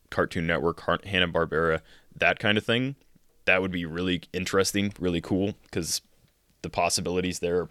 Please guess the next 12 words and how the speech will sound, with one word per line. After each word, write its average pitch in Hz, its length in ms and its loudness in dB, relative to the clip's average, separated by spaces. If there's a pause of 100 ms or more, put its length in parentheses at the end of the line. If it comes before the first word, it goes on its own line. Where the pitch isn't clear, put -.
(100)
kinda 92 340 -4
limitless. 90 580 0 (560)
Um, 78 400 0 (920)
but 120 100 8
yeah, 131 180 6 (140)
it 101 100 -4
does 113 180 4
kinda 104 300 4
open 92 280 -2
the 87 60 0
door 87 280 2
for 85 340 -2